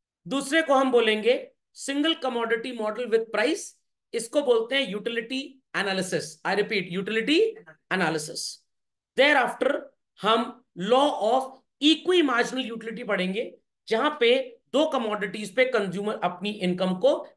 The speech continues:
एलोकेट करेगा और इस तरह से एलोकेट करेगा कि उससे मिलने वाला सेटिस्फैक्शन ज्यादा से ज्यादा हो। तो in all कितनी थ्योरीज आपको पढ़ाई जाएंगी?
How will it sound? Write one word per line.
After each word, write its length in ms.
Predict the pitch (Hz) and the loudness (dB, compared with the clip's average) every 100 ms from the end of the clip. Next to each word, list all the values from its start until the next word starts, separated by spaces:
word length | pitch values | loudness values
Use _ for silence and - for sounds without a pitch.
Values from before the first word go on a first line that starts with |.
| - | -4
एलोकेट 400 | 196 196 208 196 | 0 0 0 0
करेगा 540 | 185 175 175 233 - _ _ _ _ | 0 0 0 -4 -8 _ _ _ _
और 120 | 254 330 | 2 4
इस 160 | - | 4
तरह 180 | 302 285 | 2 2
से 140 | - | 2
एलोकेट 420 | 247 240 233 247 240 | 2 2 2 2 2
करेगा 600 | 220 185 202 277 - _ _ | -2 0 -2 -4 -8 _ _
कि 60 | - | -10
उससे 280 | 254 254 254 | -8 0 0
मिलने 320 | 226 277 302 | 2 0 2
वाला 220 | 254 240 | 2 0
सेटिस्फैक्शन 800 | 233 220 196 202 214 214 233 185 | 0 -2 -4 -4 -4 -2 0 0
ज्यादा 320 | 170 180 185 | 2 0 0
से 400 | 196 262 320 339 _ _ - | -2 0 0 -2 _ _ -10
ज्यादा 600 | 180 156 165 262 - - _ | -4 -2 -2 -4 -4 -16 _
हो। 220 | 151 156 _ _ _ _ _ | -10 -10 _ _ _ _ _
तो 200 | 220 - 262 | -6 -4 0
in 140 | 330 | 2
all 580 | 302 - 240 202 156 - | 2 2 4 4 2 -6
कितनी 280 | 226 - 233 | -10 -10 -6
थ्योरीज 340 | 208 214 226 | -2 -2 0
आपको 220 | 220 214 | -2 -2
पढ़ाई 200 | 196 196 | -4 -2
जाएंगी? 380 | 196 202 220 - | 0 -2 -4 -14